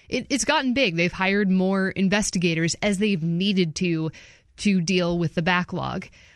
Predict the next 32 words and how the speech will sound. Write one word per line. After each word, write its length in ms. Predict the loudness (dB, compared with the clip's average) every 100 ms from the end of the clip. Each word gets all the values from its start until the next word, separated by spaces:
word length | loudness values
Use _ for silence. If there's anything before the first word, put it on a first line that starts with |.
| -12
So 320 | -2 0 -2 -8 -20 _ _ _ _ _
while 320 | -2 0 0 -2
it 120 | 0
might 260 | 0 0
not 360 | 0 0 0 0
be 420 | 2 2 0 -2 -2
a 40 |
brand 400 | 0 2 2 2
new 220 | 2 2
shiny 480 | 0 0 0 0 -2 -2
agency, 560 | -2 0 -2 -2 -2
they 120 | -2 -2
are 200 | 0 0
gonna 160 | 0
bring 240 | 0 0 0
in 100 | 0
some 200 | 0 0
other 200 | 0 -2
bits 220 | -2 -2
and 120 | -4
pieces 440 | -2 -2 0 0
that 140 | 0 -2
we've 200 | -2 -2
learned 300 | 0 0 0
about, 320 | 2 0 -2 -8
specifically 720 | -12 -4 -2 -2 -2 0 0
D 300 | 2 2 0
O 60 | 0
D's 320 | 0 0 0
consolidated 760 | 0 -2 0 0 0 0 0 -4
adjudications 800 | -6 -2 -4 -4 -4 -2 -2 -4
facility, 720 | -4 -4 -2 -2 -2 0 -2